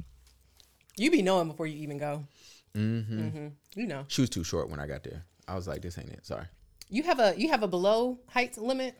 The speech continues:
Speaker 2: Oh, yeah. I'm a bird.
Speaker 1: What, what is it? What
Speaker 2: <laughs> I'm
Speaker 1: is
Speaker 2: a
Speaker 1: it?
Speaker 2: bird.
Speaker 1: What is it?
Speaker 2: It's not fair because my wife is shorter than my limit.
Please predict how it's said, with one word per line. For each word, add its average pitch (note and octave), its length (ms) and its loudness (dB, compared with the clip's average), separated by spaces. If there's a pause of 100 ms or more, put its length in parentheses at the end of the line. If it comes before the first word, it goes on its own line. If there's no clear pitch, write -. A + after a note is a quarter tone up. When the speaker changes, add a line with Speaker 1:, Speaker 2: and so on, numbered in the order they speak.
(200)
Speaker 2:
Oh, - 80 -2
yeah. D#3 200 2
I'm D#3 100 0
a G#3 60 0
bird. A#2+ 300 6 (840)
Speaker 1:
What, A3+ 380 2
what A#3+ 200 2
is F4 200 12
it? E3 200 -2
What A3 160 0
Speaker 2:
<laughs> - 20 4
I'm - 60 4
Speaker 1:
is C3+ 120 6
Speaker 2:
a - 20 0
Speaker 1:
it? - 60 0
Speaker 2:
bird. G2 340 6 (400)
Speaker 1:
What A3 180 2
is F3+ 160 -2
it? D3+ 160 -8 (440)
Speaker 2:
It's C#3+ 120 2
not E3 180 8
fair A2+ 120 10
because F#2+ 260 2
my G2 80 4
wife F2+ 240 2
is E2 80 -4
shorter D#2+ 220 0
than D2+ 100 -2
my C#2 80 -4
limit. B1+ 220 -8